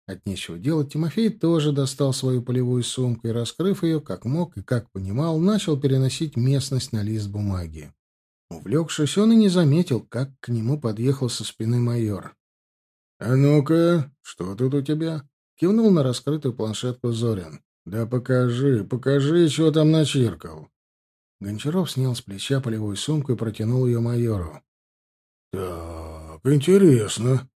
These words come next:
пробормотал тот озадаченно. "А это что за круги?" "А, как я понимаю, так высоты пометил", — ответил он сам себе же. "Ну, а тут тогда вокруг них лес, что ли, начеркан?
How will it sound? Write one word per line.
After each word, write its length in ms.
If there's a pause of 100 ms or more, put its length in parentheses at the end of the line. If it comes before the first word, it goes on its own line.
(120)
пробормотал 720
тот 240
озадаченно. 800 (120)
"А 220
это 420
что 260
за 140
круги?" 540 (540)
"А, 920
как 220
я 100
понимаю, 520
так 200
высоты 440
пометил", — 640 (400)
ответил 480
он 120
сам 280
себе 420
же. 160 (560)
"Ну, 340
а 60
тут 260
тогда 320
вокруг 400
них 180
лес, 240
что 280
ли, 80
начеркан? 720